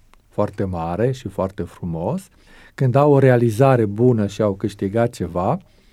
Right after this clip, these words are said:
când au câștigat un meci de fotbal sau altceva și sunt extraordinar de fericiți, acea bucurie. Și în cealaltă parte, zice: "Tu, Doamne, ai pus în inima mea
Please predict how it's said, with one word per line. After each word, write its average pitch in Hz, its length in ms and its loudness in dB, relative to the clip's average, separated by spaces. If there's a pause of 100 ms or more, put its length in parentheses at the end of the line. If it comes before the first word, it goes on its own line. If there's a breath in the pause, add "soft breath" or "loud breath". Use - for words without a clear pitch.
(160 soft breath)
când 147 300 4
au 143 240 6
câștigat 147 580 0
un 123 180 4
meci 127 260 4
de 117 120 0
fotbal 110 500 2
sau 113 220 0
altceva 117 440 0
și 110 180 -8
sunt 98 320 -8 (260 soft breath)
extraordinar 120 680 0
de 107 140 -2
fericiți, 104 600 -2
acea 98 400 -4 (640 soft breath)
bucurie. 117 580 2 (480 soft breath)
Și 185 340 2 (400)
în 143 140 6
cealaltă 170 460 6
parte, 117 600 2 (160 soft breath)
zice: 127 280 2 (120)
"Tu, 156 200 6
Doamne, 104 680 0 (300 soft breath)
ai 113 140 -2
pus 143 260 0
în 123 180 2
inima 127 420 2
mea 107 340 0